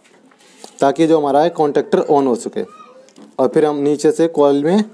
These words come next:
अपना एक neutral जोड़ देंगे। तो कुछ इस प्रकार से हमारा बन गया हमारा control circuit, ठीक है।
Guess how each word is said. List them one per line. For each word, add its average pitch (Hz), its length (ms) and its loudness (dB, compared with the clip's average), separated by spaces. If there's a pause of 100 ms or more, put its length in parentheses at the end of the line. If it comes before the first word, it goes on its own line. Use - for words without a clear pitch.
(760)
अपना 139 320 -2
एक 151 140 0
neutral 127 340 2
जोड़ 113 200 2
देंगे। 104 280 -2 (1800)
तो 139 160 2
कुछ 170 340 -2
इस 151 100 -2
प्रकार 147 300 0
से 165 120 -2
हमारा 135 280 0
बन 135 200 -2
गया 131 140 4
हमारा 127 260 0 (1120)
control 139 400 2
circuit, - 480 -2 (1600)
ठीक 156 140 0
है। 135 80 4